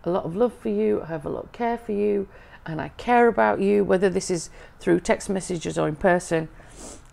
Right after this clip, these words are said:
And then the actual, you know, hardcore evidence of them wanting to actually be with you doesn't match.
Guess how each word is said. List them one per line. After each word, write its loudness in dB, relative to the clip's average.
And 6
then 4
the 4
actual, 2
you -2
know, 2
hardcore 6
evidence 4
of -2
them 2
wanting 2
to -6
actually -6
be 0
with -2
you 0
doesn't -4
match. -4